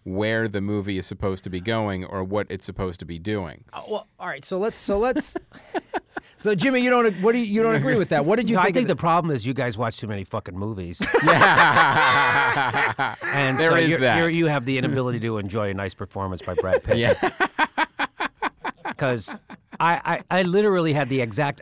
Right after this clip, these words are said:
Speaker 3: opposite reaction that you guys had. In fact, I did a live show where I, I, I referenced this movie and Brad Pitt, and I said, "Hey, Brad Pitt, turns out he's a good actor. Who knew?"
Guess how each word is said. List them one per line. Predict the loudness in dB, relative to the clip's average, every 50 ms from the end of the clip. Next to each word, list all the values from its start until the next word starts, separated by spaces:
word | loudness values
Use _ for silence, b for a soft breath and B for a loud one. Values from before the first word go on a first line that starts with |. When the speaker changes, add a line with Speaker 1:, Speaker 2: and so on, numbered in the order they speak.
| _ 2
Speaker 3:
opposite | 2 2 2 2 -2 -4 -4 -4
reaction | -4 -2 -2 -2 -2 -2 -4 -6 -4 -2
that | -2 -2 -2
you | -2 -2 -2
guys | -2 -2 -2
had. | -2 -2 -2 -2 -2
In | -4 -2
fact, | -2 -2 -2 0 -2
I | -2 -2
did | -2 -2 -2
a | -2
live | 0 0 0 0 0 -2 -4
show | -4 -2 -2 0
where | 0 0 0
I, | -2 -4 -10 -18 _
I, | -6 -4 -4 -4 -6 -6 -6
I | -6 -4
referenced | -2 0 0 -2 -2 -2 -4 -6 -6 -6 -6
this | -8 -8 -6 -4
movie | -4 -4 -4 -4 -4 -4
and | -4 -4
Brad | -4 -4 -4 -4 -6 -8
Pitt, | -6 -4 -4 -4 -4 -6 B B B B B B B B B
and | -2 0
I | 0 0
said, | 0 0 0 0 2
"Hey, | 2 0 0
Brad | 0 2 0 0 0 0
Pitt, | 0 -2 -2 0
turns | -2 -2 0 0
out | 0 0
he's | 0 -2
a | -2
good | -2 0 0
actor. | 0 0 0 -2 -2 -2 0
Who | 0 0
knew?" | 0 0 0 -2 -4